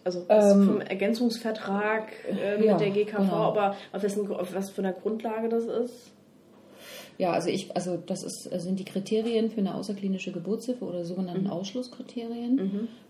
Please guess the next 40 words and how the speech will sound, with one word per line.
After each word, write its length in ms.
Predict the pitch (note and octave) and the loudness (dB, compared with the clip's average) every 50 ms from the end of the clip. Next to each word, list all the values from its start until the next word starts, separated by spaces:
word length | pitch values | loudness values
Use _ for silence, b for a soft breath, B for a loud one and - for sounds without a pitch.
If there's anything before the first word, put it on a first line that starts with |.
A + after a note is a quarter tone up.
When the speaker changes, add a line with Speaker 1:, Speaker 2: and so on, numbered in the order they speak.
| - - | -8 -6
Speaker 2:
Die 80 | F3+ | -4
sind 240 | D#3 D3+ G3 G3+ G3 | 2 4 4 4 4
schon 140 | - C#4 C#4+ | 2 2 2
im 120 | A#3+ F#3+ | 2 2
Ergänzungsvertrag 640 | E3+ E3 D3+ D#3 D3+ D3+ - D#3+ - - - - - G#3 | 0 -2 -4 -4 -4 -6 -8 -12 -12 -12 -14 -8 -4 -2
Speaker 1:
Ja, 120 | G3+ F#3+ | 0 2
genau, 220 | G3 G3 G3+ G#3 | 2 2 2 2
Speaker 2:
für 60 | F#3+ - | 0 2
uns 80 | F3 F3+ | 0 2
Speaker 1:
aber 100 | F3+ F3+ | 2 4
woher 140 | - - | 4 2
Speaker 2:
bindend. 100 | - - | 2 2
Speaker 1:
kommt 200 | - G3 A3 - | 0 -2 0 2
das 160 | F#3+ F3 F3 - | 0 0 0 -2
ursprünglich? 460 | - F3+ - - - F3+ F#3 F3+ F3+ | -4 -6 -6 -6 -4 -4 -2 0 0
Also 140 | F3 F#3+ F#3+ | 0 2 2
ich 40 | |
weiß 200 | G3 G3+ G3+ G3+ | 2 2 2 2
nicht, 120 | G3 G3 F#3+ | -2 -4 -4
an 80 | F3+ | -2
welcher 220 | F#3 F#3 F#3 F#3+ F#3 | 0 -2 0 0 -2
Speaker 2:
Das 160 | F3+ F3 F3 | 0 0 2
ist 160 | F#3 G3 - | 0 0 2
Speaker 1:
Leitlinie 220 | G3+ G3 F#3+ F#3+ F#3 | 2 2 2 4 4
Speaker 2:
eine, 80 | E3 D#3+ | 4 2
Speaker 1:
sich 100 | D#3+ - | 2 0
das 120 | - E3 | -2 -2
Speaker 2:
eine 80 | E3 E3 | 0 0
Speaker 1:
orientiert. 280 | F3+ F#3 F3+ E3 E3+ F#3+ | 2 2 2 2 2 2
Speaker 2:
Verhandlungssache 540 | A3 G3+ F#3+ G3 A3 G3+ G3+ G#3+ G#3+ A3+ | 0 0 0 0 0 0 0 0 0 -2
der, 220 | G3 F#3 F3 F3 E3+ | -2 -2 -2 -2 -2
des 220 | E3+ F3 E3+ - | -4 -6 -8 -6
G 100 | - E3+ | -6 -6
K 160 | - - D#3+ | -6 -6 -10
V 220 | D3+ - - D#3 D#3+ | -12 -10 -10 -6 -4
und 200 | F3+ G#3 G#3+ - | -4 -2 -2 -2
Speaker 1:
Ja. 40 | G#3 G3 | -2 -2
Speaker 2:
der 140 | F#3 - D3+ | -2 -2 -4
einzelnen 380 | D#3+ D#3 - G3 G3+ G#3 G#3 | -6 -6 -4 -2 -2 -2 -2
Verbände. 480 | G3 A#3 A3+ G3 F#3+ F3 E3+ E3 E3 | -2 -6 -4 -4 -4 -2 -2 -4 -6